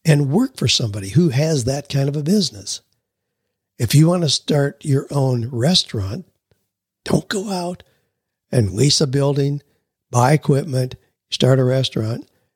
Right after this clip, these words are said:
you know, when you know very little about that whole thing.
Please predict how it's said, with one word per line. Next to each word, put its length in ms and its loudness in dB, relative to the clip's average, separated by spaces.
you 120 0
know, 140 4
when 200 0
you 80 0
know 160 0
very 260 0
little 260 0
about 400 -2
that 340 0
whole 280 0
thing. 340 -2